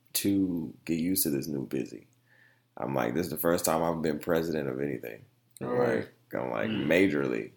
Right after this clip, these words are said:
Speaker 1: I said,
Speaker 3: Mm-hmm.
Speaker 1: the most I've been is vice president, 'cause I've never wanted to step up to that plate. So now I'm just like, "Oh, well, here we go."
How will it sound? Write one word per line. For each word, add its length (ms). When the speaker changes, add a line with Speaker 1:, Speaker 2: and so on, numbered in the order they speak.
Speaker 1:
I 120
said, 220
Speaker 3:
Mm-hmm. 40
Speaker 1:
the 80
most 280
I've 220
been 120
is 140
vice 280
president, 460
'cause 120
I've 160
never 280
wanted 280
to 100
step 300
up 160
to 80
that 180
plate. 240
So 160
now 180
I'm 100
just 160
like, 180
"Oh, 340
well, 460
here 160
we 100
go." 240